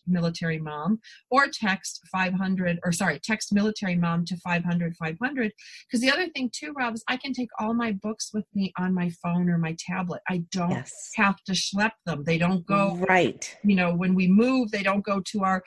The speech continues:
Speaker 1: you know, military allotted weight count. And, um,
Speaker 2: <laughs> Yes.
Speaker 1: you know, I think that that's just really a great way to bring your books and stories with you. And as we talk about the management
Speaker 2: Mm-hmm.
Speaker 1: of fear,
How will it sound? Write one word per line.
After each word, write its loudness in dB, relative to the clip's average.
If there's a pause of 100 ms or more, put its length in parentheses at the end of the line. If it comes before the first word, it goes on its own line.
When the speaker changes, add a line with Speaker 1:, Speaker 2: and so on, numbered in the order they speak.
(240)
Speaker 1:
you 6
know, 6
military 4
allotted 2
weight 2 (140)
count. 0
And, 2 (400)
um, 8
Speaker 2:
<laughs> -12
Yes. -6 (320)
Speaker 1:
you 4
know, 4 (380)
I 6
think -4
that -2
that's -2
just -6
really 0
a -2
great -2
way -2
to -4
bring 0
your 0
books -4
and -2
stories -4
with -4
you. -2
And -2
as 0
we -2
talk -4
about -4
the -4
management 2
Speaker 2:
Mm-hmm. 2
Speaker 1:
of -2 (140)
fear, -2